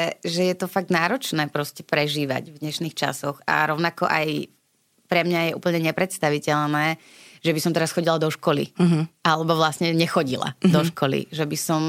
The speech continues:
Speaker 1: naozaj nevidela svojich spolužiakov, že by som nevedela, s kým som v ročníku, že, že by som nemohla budovať tie svoje nejaké sociálne väzby a vzťahy, lebo naozaj, eh, stále sa bavíme o tých rizikových skupinách,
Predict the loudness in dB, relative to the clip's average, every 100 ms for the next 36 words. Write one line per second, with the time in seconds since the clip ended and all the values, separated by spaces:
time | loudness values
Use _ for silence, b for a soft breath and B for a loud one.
0 | -2 0 0 0 0 0 0 -4 -4 -2
1 | 0 2 2 0 0 -2 -6 -2 -2 0
2 | 0 -2 -2 -4 -4 -4 0 2 2 2
3 | 2 0 -4 -2 0 0 -2 -2 -2 -2
4 | -4 -4 -8 -2 0 0 B B B B
5 | -2 0 2 2 2 2 0 0 2 2
6 | 0 -4 -2 0 0 -4 -6 -6 -6 -2
7 | 0 2 0 -2 -4 -10 0 0 0 -2
8 | -2 -2 -4 -2 -2 0 0 -2 B B
9 | B 2 2 2 2 0 -2 0 2 2
10 | 0 b b b b b _ -20 -20 _
11 | _ _ _ -4 0 2 2 -2 0 0
12 | 0 2 0 0 -2 -4 -2 -4 -4 -2
13 | -2 -4 -8 -2 0 2 0